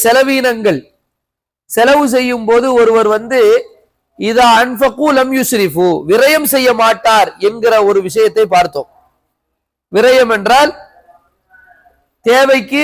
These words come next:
அதிகமாக ஒரு விஷயத்துல வந்து எவ்வளவு செலவழிக்கணும்னு இருக்கோ அதை விட அதிகமாக செலவழிப்பதும், ஒரு விஷயத்திலே செலவழிக்கவே தேவையில்லை என்று இருக்கிற விஷயத்துல செலவழிப்பதும்,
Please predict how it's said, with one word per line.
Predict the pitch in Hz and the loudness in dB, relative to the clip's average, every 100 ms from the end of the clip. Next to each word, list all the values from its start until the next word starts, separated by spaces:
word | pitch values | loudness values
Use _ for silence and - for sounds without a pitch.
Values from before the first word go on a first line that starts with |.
| 294 196 | 0 0
அதிகமாக | 254 247 226 226 226 254 202 151 - _ _ _ - | 0 0 0 2 4 4 2 0 -6 _ _ _ -6
ஒரு | 180 190 | -6 -4
விஷயத்துல | 180 262 262 - 240 226 | -4 -2 -2 0 0 0
வந்து | 226 262 226 | -2 -2 2
எவ்வளவு | 240 262 240 | 2 2 2
செலவழிக்கணும்னு | 220 240 240 220 233 247 233 208 | 0 2 0 0 0 -2 -2 -4
இருக்கோ | 185 226 269 190 | -2 0 0 0
அதை | 208 240 | 0 0
விட | 247 220 | 0 0
அதிகமாக | 196 233 233 226 208 185 | 0 -2 0 0 0 -2
செலவழிப்பதும், | 185 185 165 180 220 269 _ _ _ _ _ _ _ | -2 -4 -6 -4 -2 -4 _ _ _ _ _ _ _
ஒரு | 175 226 233 240 | -2 -2 -2 -4
விஷயத்திலே | 269 285 285 285 277 269 220 | -2 -2 -2 0 2 2 0
செலவழிக்கவே | 202 254 277 277 277 294 330 311 | 0 2 2 0 0 2 2 2
தேவையில்லை | 269 262 247 226 175 139 _ - 202 | 2 2 2 2 -2 -4 _ -4 -2
என்று | 254 262 262 | 0 0 -2
இருக்கிற | 269 294 269 | 0 0 0
விஷயத்துல | 254 311 311 302 254 | 0 -2 0 -2 0
செலவழிப்பதும், | 240 214 196 160 143 | 0 0 -2 -4 -8